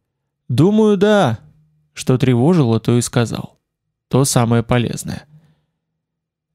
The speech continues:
Твою ж ты мать, и пираньи поди водятся. Эх, вот ведь гадская канитель. Ладно, ты давай переодевайся, потом и я схожу.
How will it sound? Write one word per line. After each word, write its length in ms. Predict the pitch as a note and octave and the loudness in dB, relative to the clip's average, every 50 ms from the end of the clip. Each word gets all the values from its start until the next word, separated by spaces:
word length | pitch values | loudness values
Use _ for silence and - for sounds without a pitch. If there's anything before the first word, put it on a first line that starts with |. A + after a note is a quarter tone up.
| _ _ - | _ _ -2
Твою 340 | - C#3+ D#3 G#3 B3+ C4 | 0 2 2 2 2 0
ж 80 | G3+ - | 0 0
ты 120 | - F#3+ | 0 0
мать, 380 | F3 E3 D#3 C#3+ A#2+ A2 - - | 2 2 2 2 0 -2 -4 -4
и 80 | - F#3 | -2 -2
пираньи 440 | - C4+ C4 C4 C#4 C#4+ C4+ A#3+ F#3+ | 0 2 2 2 2 2 2 0 0
поди 280 | - D3+ C#3 B2 B2 | 0 0 0 0 0
водятся. 540 | A#2+ A#2+ D#3 D3 A#2+ A#2+ A2 - - - - _ _ _ _ _ _ _ _ | 0 0 0 0 0 -2 -4 -6 -8 -10 -12 _ _ _ _ _ _ _ _
Эх, 380 | - C#3 D3+ C3+ - - - - | -2 -2 0 -2 -2 -6 -8 -6
вот 260 | A2+ B2+ D#3+ D#3+ - | -4 -4 -2 -2 -2
ведь 220 | E3+ D3+ B2+ B2 | -2 -2 -2 -2
гадская 460 | A#2 B2 D#3+ D#3 D3 - - C#3 C3 - | 0 0 0 0 0 -2 -2 -2 -2 0
канитель. 640 | - C#3 C3+ D3 D#3+ D3+ - - B2+ - - - _ _ _ _ _ _ _ _ _ _ _ - | 0 0 2 2 2 2 0 -2 -4 -4 -6 -10 _ _ _ _ _ _ _ _ _ _ _ -2
Ладно, 560 | C3 D#3 G#3+ A#3+ A#3 F#3+ G#3 G3 D#3+ C3 A2 | 0 2 2 2 2 2 2 2 2 0 0
ты 180 | - - E3 | 0 0 2
давай 280 | E3+ F#3 F#3 F#3+ F#3+ E3+ | 2 4 4 4 2 2
переодевайся, 800 | - E3+ D#3+ E3+ E3 D3 C#3 F3 F#3 G3+ F#3+ D#3+ C3+ - C#3 - | 2 2 2 2 2 2 2 2 2 2 2 2 0 -2 -2 -2
потом 360 | - B2 - - D#3+ D3+ D#3 | -2 -2 0 0 0 2 2
и 40 | D3+ | 2
я 180 | D3+ C#3+ C3 | 2 2 0
схожу. 440 | - - - A#2+ A#2 A2 - - | 0 -2 -2 -4 -4 -4 -8 -12